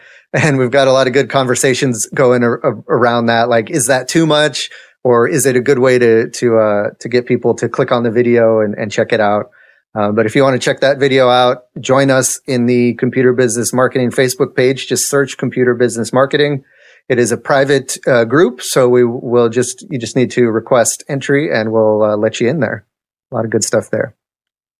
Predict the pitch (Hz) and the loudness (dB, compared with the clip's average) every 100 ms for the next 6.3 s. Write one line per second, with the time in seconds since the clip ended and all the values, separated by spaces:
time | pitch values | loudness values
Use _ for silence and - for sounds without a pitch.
0 | - - - - _ 120 170 269 170 147 | -20 -20 -20 -20 _ 2 2 2 0 2
1 | 147 143 147 147 127 131 160 170 160 156 | 2 2 4 2 0 0 2 4 4 0
2 | 139 160 151 147 139 170 147 139 151 143 | 0 0 0 -2 -2 -2 -2 -2 0 0
3 | 165 - 131 147 127 127 - 139 135 131 | -2 -2 -2 0 0 0 0 2 2 0
4 | 123 135 143 127 156 147 147 147 131 151 | 0 2 0 0 2 2 0 -4 -2 0
5 | 135 127 127 123 143 135 135 135 135 - | 0 0 0 0 2 2 4 2 -2 -2
6 | 131 127 | 2 2